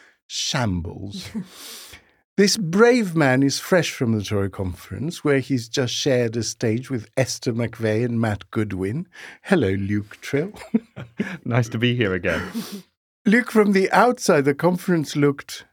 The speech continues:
Speaker 1: extremely chaotic and weirdly depressed at the same time. Although less so than last year's, I have to say. I think one Tory activist,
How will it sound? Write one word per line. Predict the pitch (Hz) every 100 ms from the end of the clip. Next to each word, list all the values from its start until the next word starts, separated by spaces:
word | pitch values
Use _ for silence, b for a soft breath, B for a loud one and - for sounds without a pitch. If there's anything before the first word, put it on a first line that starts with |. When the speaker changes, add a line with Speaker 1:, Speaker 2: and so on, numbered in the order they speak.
| _ _
Speaker 1:
extremely | - - - - 190 190 170 156 143
chaotic | - 147 139 113 - - 98 - - _ _ _ -
and | 135 135 135 131 - _ _ _ _ _ _ _ _ _
weirdly | 123 139 170 165 160 156
depressed | 123 143 143 156 165 - -
at | 120
the | - 110
same | 139 117 117
time. | 113 151 117 104 117 - B B B B B _ _ _ _ _ _ -
Although | 190 208 190
less | 190 180
so | - - 98
than | 98 95
last | 92 90 87 -
year's, | 87 92 95 - _
I | 104
have | 101 104
to | -
say. | - 113 95 95 -
I | 120
think | 113 131 -
one | 139 131
Tory | 117 110 104
activist, | 101 - 98 95 101 - -